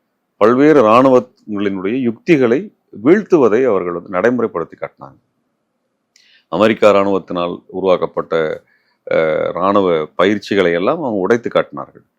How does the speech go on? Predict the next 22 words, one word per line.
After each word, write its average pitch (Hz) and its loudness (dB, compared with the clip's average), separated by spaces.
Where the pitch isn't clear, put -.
அ, 117 -2
இஸ்ரேல் 113 0
போன்ற 90 0
அரசுகளினுடைய 90 -2
உளவு, 92 0
அவர்களுடைய, 87 -4
அ, 85 -8
ஆயுதங்களை 92 -2
வீழ்த்தி 135 -4
காட்டினார்கள். 73 -8
இந்தியா 151 6
போன்ற 113 0
இராணுவத்தை, 107 0
மிகப்பெரிய 98 -4
இராணுவ 101 0
தரையிறக்கத்தை, 95 -2
ஒரு 104 -2
லட்சம் 92 -4
இராணுவத்தினரை 90 -4
கொண்டு 90 -6
போய் 87 -6
இறக்கியதை 90 -6